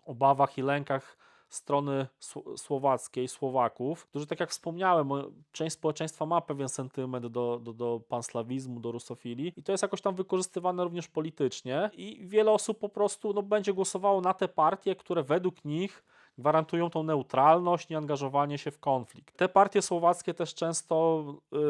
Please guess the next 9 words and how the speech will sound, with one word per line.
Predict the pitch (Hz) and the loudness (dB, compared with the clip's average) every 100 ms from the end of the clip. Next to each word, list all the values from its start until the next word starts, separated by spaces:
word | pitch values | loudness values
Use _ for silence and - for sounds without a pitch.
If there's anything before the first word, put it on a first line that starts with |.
| 147 | 2
y, | |
powołują | 143 156 147 156 156 151 | 2 0 2 2 0 -2
się | - | -4
na | 147 | -6
przykład | 143 - 143 143 131 | -6 -8 -2 -2 -2
Viktora | 139 147 143 | -6 0 2
Orbana, | 135 127 127 117 117 143 165 | 2 2 0 2 0 -2 -4
który, | - - 165 170 | -12 -2 0 0
no, | 175 | 0